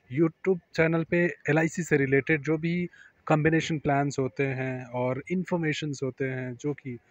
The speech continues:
आप सभी के लिए beneficial हो, उस पे वीडियो बना के आप लोगों से शेयर करता हूँ।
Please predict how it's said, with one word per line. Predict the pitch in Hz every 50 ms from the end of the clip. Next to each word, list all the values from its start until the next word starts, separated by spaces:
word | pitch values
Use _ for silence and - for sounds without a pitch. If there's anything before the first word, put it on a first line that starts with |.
| _ _ _ _
आप | - 139 143 -
सभी | - - 131 131 143 139
के | - 143
लिए | 131 131
beneficial | 120 131 139 156 170 151 - 160 143 - - 156 147
हो, | 143 135 139 147 _ _ _ _ _ _ -
उस | 202 - -
पे | _ 208 190
वीडियो | 156 156 147 139 156 147
बना | 139 143 135 131
के | 123 - 143
आप | 131 127 117 -
लोगों | 131 127 131
से | 127 - 170 160
शेयर | - - 120 117
करता | 113 - 113 104 - - 120
हूँ। | 110 110